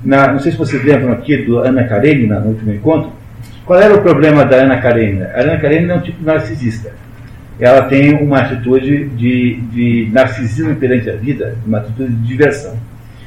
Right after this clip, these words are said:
Mas quando o Tolstói inventa aquele Lievin, aquela personagem Lievin, que é ele mesmo,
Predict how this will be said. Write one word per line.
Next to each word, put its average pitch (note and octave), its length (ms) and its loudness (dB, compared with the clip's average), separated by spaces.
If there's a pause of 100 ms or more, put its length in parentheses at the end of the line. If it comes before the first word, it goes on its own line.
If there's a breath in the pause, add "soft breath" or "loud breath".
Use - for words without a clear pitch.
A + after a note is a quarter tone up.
(140)
Mas G#3+ 240 2
quando A#3 320 2
o D#3+ 160 4
Tolstói F3+ 600 2
inventa D#3 320 0
aquele C#3+ 240 -2
Lievin, A#2 500 0 (720)
aquela C3+ 380 2
personagem C3 560 2
Lievin, B2+ 300 2
que - 100 2
é - 40 6
ele B2+ 240 4
mesmo, D3 420 2